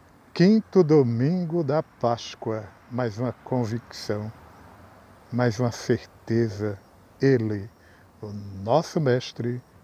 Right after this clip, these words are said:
está do nosso lado. Por que perturbar o coração? Se temos essa convicção que acreditamos piamente na ação do nosso bom Deus do nosso lado,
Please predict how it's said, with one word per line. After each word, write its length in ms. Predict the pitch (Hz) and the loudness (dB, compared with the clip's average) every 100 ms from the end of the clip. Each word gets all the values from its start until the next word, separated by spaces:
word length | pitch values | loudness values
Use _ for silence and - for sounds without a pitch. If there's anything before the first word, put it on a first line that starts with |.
| _ - | _ -12
está 560 | 107 - - - 160 151 | -10 -8 -8 -2 0 0
do 140 | 131 | -4
nosso 260 | 117 107 110 | -6 -8 -10
lado. 400 | 104 104 107 110 - _ _ _ _ | -10 -10 -12 -16 -20 _ _ _ _
Por 160 | - 220 | 0 2
que 260 | - 214 277 _ _ _ _ _ | 6 4 4 _ _ _ _ _
perturbar 540 | 139 - 120 107 135 | -10 -6 -6 -2 -2
o 40 | 143 | -2
coração? 600 | 131 120 - 127 165 202 _ _ _ - - - - - - - - - - | -2 -4 -4 -6 -6 -8 _ _ _ -20 -20 -18 -18 -18 -18 -20 -20 -20 -8
Se 120 | 117 | -6
temos 360 | - 127 110 | 0 0 2
essa 200 | 120 - | 0 0
convicção 840 | - 127 104 120 - - 143 160 117 - | -2 -2 -2 -4 -6 -2 0 0 -2 -2
que 240 | 117 131 - - | -2 -2 -6 -6
acreditamos 1400 | - 180 196 - - 160 143 117 175 220 165 104 - - - - - - - _ - | 2 2 2 -6 0 2 2 2 2 4 2 -2 -6 -20 -20 -20 -20 -20 -20 _ 2
piamente 800 | 180 175 143 196 - - 113 98 - - 131 | 6 8 6 4 2 -4 -6 -8 -16 -18 -6
na 140 | 131 | -4
ação 540 | 110 - - 160 156 110 | -4 -4 4 6 4 0
do 220 | 110 120 | -4 -2
nosso 300 | 139 143 123 | 0 -2 -2
bom 240 | 110 147 | -2 -2
Deus 420 | 110 135 180 151 | 0 2 4 4
do 120 | 107 117 | 2 0
nosso 280 | 131 - | 0 -2
lado, 480 | 113 123 156 107 107 | 0 2 2 0 -8